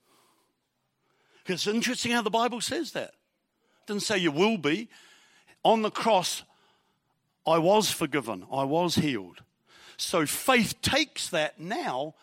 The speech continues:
and I am forgiven and I am healed, irrespective of what I feel. So what's that word, "he bore our sin"? It comes from the Leviticus, or the Levitical practice once a year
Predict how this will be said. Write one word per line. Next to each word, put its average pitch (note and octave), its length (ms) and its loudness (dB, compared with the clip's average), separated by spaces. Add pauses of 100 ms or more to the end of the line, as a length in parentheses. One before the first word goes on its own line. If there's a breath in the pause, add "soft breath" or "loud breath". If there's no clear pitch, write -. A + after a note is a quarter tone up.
(100)
and E3+ 160 0
I D#3+ 200 6
am A#3 260 4
forgiven D3 440 -8
and F3 140 -6
I F#3+ 220 -6
am C#4 160 -10
healed, - 320 -18 (1600)
irrespective A#3+ 760 2
of F3+ 80 -8
what E3+ 200 -4
I F3+ 120 -2
feel. C4 340 -6
So - 160 -2
what's D#4 280 0
that D4+ 200 2
word, G#3 280 4
"he F#3+ 160 -4
bore F#3+ 580 4 (300 loud breath)
our F3+ 160 0
sin"? F3+ 400 -2 (500 loud breath)
It - 260 -6
comes C#4+ 300 -2
from B3+ 180 2
the A3 60 4
Leviticus, G3 960 -2 (380 soft breath)
or E3+ 120 2
the D#3+ 100 2
Levitical F#3 640 0
practice - 580 -6
once F#3 380 -2
a A#3+ 60 -6
year E3 260 0